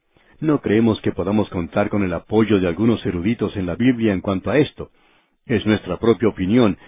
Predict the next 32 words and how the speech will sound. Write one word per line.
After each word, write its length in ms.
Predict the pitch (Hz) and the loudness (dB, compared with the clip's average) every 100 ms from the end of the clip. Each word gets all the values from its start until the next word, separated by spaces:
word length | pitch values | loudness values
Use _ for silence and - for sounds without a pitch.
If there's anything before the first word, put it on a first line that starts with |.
| - | -4
y 60 | |
usted 160 | 170 151 | 0 2
debe 200 | 127 117 | 4 2
tomar 300 | - 90 104 | 0 0 2
esto 260 | 104 - 101 | 2 0 -4
como 220 | 92 85 | -4 -4
tal. 280 | - 76 65 _ _ _ _ _ _ _ _ | -4 -6 -8 _ _ _ _ _ _ _ _
Ahora, 160 | 113 104 | 2 2
el 60 | |
versículo 480 | 107 131 208 175 135 | 2 0 0 0 2
catorce 560 | 101 90 135 143 - 107 | 0 0 2 2 0 -4
de 180 | 80 90 | -4 -6
este 200 | - 104 | -8 -8
capítulo 460 | 92 104 101 87 | -10 -10 -8 -2
ocho 360 | 101 120 - 92 | 2 2 0 -6
de 100 | 82 | -8
Oseas 420 | 78 131 107 92 | 0 2 2 0
dice, 400 | 107 117 110 92 _ _ _ _ _ _ | -2 0 -2 -2 _ _ _ _ _ _
"Olvidó, 560 | 123 120 135 135 180 135 | 2 4 4 6 4 4
pues, 280 | 117 131 117 117 | 4 4 4 0
Israel 600 | 101 92 95 92 131 127 | 0 2 2 4 4 2
a 120 | 104 | 0
su 180 | - 107 | 2 0
Hacedor, 520 | - 90 101 117 127 _ - | 0 2 4 4 4 _ 0
y 100 | 110 | 4
edificó 500 | 117 123 123 156 147 | 4 2 2 4 4
templos, 560 | - 160 113 117 120 - _ _ - | 6 4 4 0 -2 -6 _ _ -2
y 140 | 107 | 0
Judá 380 | 101 139 127 147 | 2 2 4 4
multiplicó 680 | 160 147 - 135 123 123 147 | 6 4 2 0 0 4 2
ciudades 500 | - 113 131 131 127 | 4 4 6 6 4
fortificadas. 800 | - 113 127 107 104 147 120 73 | 2 -2 -2 -6 0 2 2 -2